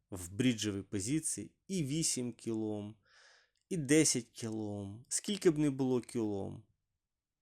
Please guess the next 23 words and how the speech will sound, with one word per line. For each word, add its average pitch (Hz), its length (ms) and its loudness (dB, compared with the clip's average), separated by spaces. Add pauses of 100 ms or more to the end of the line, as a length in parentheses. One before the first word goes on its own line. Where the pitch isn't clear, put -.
(120)
Це 117 140 -4
хамбакер, 113 680 0
тому 104 300 -6
там 95 300 -6 (180)
магнітоводів 107 600 0
вдвічі 101 420 -6
більше. 98 460 -8 (580)
Там 151 220 2
два 123 260 4
полюса 113 760 0 (200)
магнітів 113 600 -2 (240)
знімає 110 560 0
звук. 98 420 -8
Тобто - 320 -10
навіть 123 340 2
якщо 107 260 -4
одна 107 200 -4
катушка 104 520 -10
знаходиться 101 420 -10
в 95 60 -14
короткому 175 580 0
або 131 200 -2
відключена, 123 600 -4